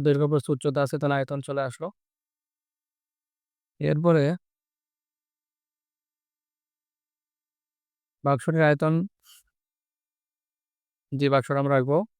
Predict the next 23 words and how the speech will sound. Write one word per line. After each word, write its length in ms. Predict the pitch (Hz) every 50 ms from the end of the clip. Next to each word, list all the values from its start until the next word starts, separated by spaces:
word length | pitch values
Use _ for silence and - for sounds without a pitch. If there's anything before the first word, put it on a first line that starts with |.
| _ _ -
দৈর্ঘ্য, 220 | 139 135 127 135 139
প্রস্থ, 160 | 139 135 - 143
উচ্চতা 220 | 127 - 139 139 139 131
দেওয়া 140 | 131 131 127
আছে 140 | 123 - 135 131
গুণ, 140 | 127 127 127 147 170 - _ _ _ _ _ _ _ _ _ _ _ _ _ _
তাহলে 180 | _ - 131 131 - -
সর্বোচ্চ 300 | 151 147 156 165 151 170 -
কয়টা 200 | 160 156 156 151 156
রাখা 140 | 147 151 151 151
যাবে? 140 | 151 151 185 202 - _ _ -
টোটাল 260 | 156 139 - 156 156 156
আয়তনকে 480 | 151 147 139 - 147 147 147 139 - 180 220 240 _ - 127
বাক্সের 280 | 131 131 123 - 143 135
আয়তন 200 | 135 127 139 139
দিয়ে 140 | 139 139 127 113 113
ভাগ, 140 | 113 101 - _ _ _ _ _ _ _ _ _ _ _ _ _ _ _ _ _ _ -
সাড়ে 240 | - - 147 147 151 143
পাঁচটি, 320 | 160 147 - - - 185 220 262 _ _ _ _ _ _ _ _ _ _ _ -
যেহেতু 360 | - 127 120 131 135 135 - 151 139 _ _ _ _ _ _ _ -
পয়েন্ট 180 | 147 147 147 135
টু 60 | 156 139
ফাইভ 120 | - 147